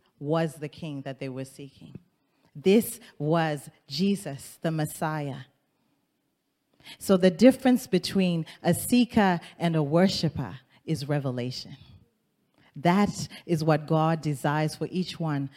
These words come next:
to have, true revelation of who he is, that he is the king, and he is worthy of our worship. You know, it's not enough for us to hear the message.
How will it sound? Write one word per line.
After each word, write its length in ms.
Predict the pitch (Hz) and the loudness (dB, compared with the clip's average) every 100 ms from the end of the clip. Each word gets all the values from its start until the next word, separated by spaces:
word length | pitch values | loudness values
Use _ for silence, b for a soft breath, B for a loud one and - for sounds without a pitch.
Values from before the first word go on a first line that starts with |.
| B | B
to 140 | - 170 | -2 0
have, 560 | 135 151 151 139 131 - B | 0 -2 -2 -6 -8 -18 B
true 580 | - - 247 247 240 233 B - | -10 0 4 6 4 2 B 0
revelation 800 | 175 160 156 165 180 - 196 190 | 2 4 2 2 2 0 -4 -4
of 200 | 156 - | -8 -8
who 260 | - 175 | -4 -2
he 220 | 160 151 | -2 -6
is, 600 | 143 143 147 143 - - - b b | -10 -8 -8 -8 -12 -18 -20 b b
that 160 | 170 165 | -2 0
he 460 | - 190 214 196 170 | 0 0 -2 -2 -4
is 180 | 151 | -4
the 120 | - 151 | -8 -8
king, 500 | 135 165 156 147 143 _ _ B B - | -6 -6 -8 -12 -20 _ _ B B 0
and 160 | 175 | 0
he 380 | 143 190 226 190 | 2 0 0 0
is 160 | 165 147 | -4 -2
worthy 640 | 147 175 190 170 165 139 B B | 2 6 6 2 -2 -6 B B
of 180 | 160 151 | -2 0
our 180 | 143 | 0
worship. 600 | 139 147 151 - 147 147 - - - _ _ _ _ B B | 0 0 0 -2 -8 -10 -6 -6 -6 _ _ _ _ B B
You 80 | 185 | 0
know, 140 | 208 | 4
it's 200 | 208 196 | 2 2
not 200 | 208 208 | 4 6
enough 400 | 220 196 180 185 | 6 4 0 0
for 120 | - 156 | -2 -2
us 200 | 156 - | -2 -2
to 120 | 170 | -4
hear 320 | 156 170 175 | 0 2 2
the 140 | 160 | 2
message. 560 | 147 147 147 - 139 | 0 0 -2 -6 -12